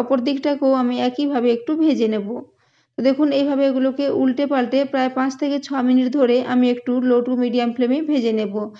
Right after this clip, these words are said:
তাহলে এগুলো ভীষণই উপরটা খাস্তা মতো ভাজা হবে। তো দেখুন, এরপর এগুলো খুব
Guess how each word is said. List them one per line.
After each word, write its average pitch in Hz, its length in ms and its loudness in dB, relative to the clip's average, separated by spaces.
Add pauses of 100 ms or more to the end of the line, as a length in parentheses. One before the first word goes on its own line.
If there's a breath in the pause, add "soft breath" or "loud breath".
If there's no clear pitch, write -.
(280 loud breath)
তাহলে 262 320 4
এগুলো 277 220 2
ভীষণই 277 420 0
উপরটা 269 380 -4
খাস্তা 262 360 -2
মতো 254 180 0 (100)
ভাজা 254 300 0
হবে। 262 200 -2 (380 loud breath)
তো - 160 -10
দেখুন, 277 180 2 (100)
এরপর 262 280 0
এগুলো 262 180 2 (100)
খুব 285 120 0